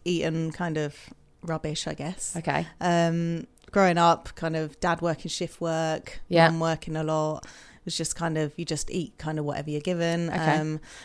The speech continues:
Speaker 1: and I think as you get older, you just wanna eat what you wanna eat as
Speaker 2: Yeah.
Speaker 1: well. So, yeah, I can't, I can't say I was really into a lot of exercise as growing up. But,
Speaker 2: Uh, were you sporty
Speaker 1: um,
Speaker 2: at school? Did you do sport
Speaker 1: I
Speaker 2: at
Speaker 1: was in
Speaker 2: school?
Speaker 1: netball,
Speaker 2: Yeah.
Speaker 1: in the netball team.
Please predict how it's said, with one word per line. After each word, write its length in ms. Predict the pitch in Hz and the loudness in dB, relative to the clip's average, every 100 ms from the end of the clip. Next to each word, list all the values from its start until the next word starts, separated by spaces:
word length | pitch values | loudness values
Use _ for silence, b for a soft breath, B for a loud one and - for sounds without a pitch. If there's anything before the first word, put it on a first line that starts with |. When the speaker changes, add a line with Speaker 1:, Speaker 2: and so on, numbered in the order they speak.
| B | B
Speaker 1:
and 340 | - 180 180 175 | 2 4 4 2
I 80 | - | 4
think 160 | 208 190 | 4 4
as 140 | 175 | 0
you 40 | 165 | 2
get 140 | 160 | 4
older, 560 | 175 175 175 175 175 175 b b b - | 4 4 4 4 4 0 b b b -16
you 120 | - 165 | -10 -4
just 200 | 170 - | -4 -2
wanna 160 | 175 | -2
eat 180 | - 175 | 0 -2
what 160 | - - | -2 -2
you 160 | 175 | -2
wanna 200 | 202 143 92 | -2 -4 -4
eat 180 | 95 - | -6 -6
as 120 | 151 | 6
Speaker 2:
Yeah. 240 | 180 175 | 6 6
Speaker 1:
well. 140 | 139 - | 2 -4
So, 480 | - 160 156 156 151 B B B B | -6 -4 -2 0 -2 B B B B
yeah, 220 | 175 160 | 0 4
I 80 | 170 | 2
can't, 400 | - - 247 - | 0 2 4 6
I 60 | 214 | 8
can't 260 | 247 208 | 8 8
say 120 | 190 | 8
I 80 | 185 | 8
was 220 | 180 175 | 8 6
really 320 | 180 180 175 170 | 2 2 4 2
into 240 | 165 - | 0 0
a 40 | |
lot 120 | 156 151 | -2 -2
of 80 | |
exercise 600 | 185 - - - 131 151 | -4 -6 -10 -4 -2 -2
as 120 | 151 151 | -6 -8
growing 400 | - 156 147 151 | -2 0 0 0
up. 300 | 165 - - - | 0 -2 -6 2
But, 200 | 165 156 | 6 8
Speaker 2:
Uh, 20 | |
were 60 | 285 | 8
you 100 | 294 | 6
sporty 380 | 165 339 - | 8 6 6
Speaker 1:
um, 20 | - | 2
Speaker 2:
at 60 | |
school? 260 | - - 214 | 6 6 6
Did 160 | 185 | 2
you 80 | 202 | 2
do 140 | 262 285 | 4 2
sport 260 | - 269 | 4 8
Speaker 1:
I 40 | 320 | 8
Speaker 2:
at 20 | |
Speaker 1:
was 100 | 240 | 10
in 200 | 254 214 | 10 10
Speaker 2:
school? 80 | 214 - 208 202 208 208 | 8 4 6 8 8 10
Speaker 1:
netball, 60 | 208 | 12
Speaker 2:
Yeah. 300 | 233 240 214 | 12 12 10
Speaker 1:
in 40 | |
the 40 | 208 | 6
netball 280 | - 185 185 | 0 -4 -2
team. 580 | 208 185 185 185 185 | 2 4 4 2 2